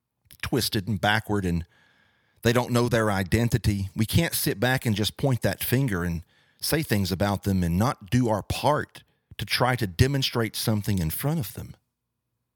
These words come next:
See, my three points a minute ago about the woolly mammoth, about the crocodiles, and about Hamas, it has nothing to do with the exodus of the, of the, of the people of the, of the Western church.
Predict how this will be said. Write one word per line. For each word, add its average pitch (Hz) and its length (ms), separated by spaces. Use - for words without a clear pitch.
See, 156 80
my 143 140
three 190 180
points 175 340
a 120 60
minute 156 240
ago 147 240
about 139 240
the 101 60
woolly 123 280
mammoth, 127 520
about 139 180
the - 80
crocodiles, 117 800
and 95 180
about 120 220
Hamas, 113 680
it - 80
has 190 160
nothing 120 300
to 92 100
do 104 440
with 107 140
the 104 260
exodus 98 600
of 92 160
the, 82 120
of 92 160
the, 85 220
of 98 160
the 90 60
people 110 360
of 80 100
the, 80 120
of 95 80
the 90 80
Western 85 380
church. 104 600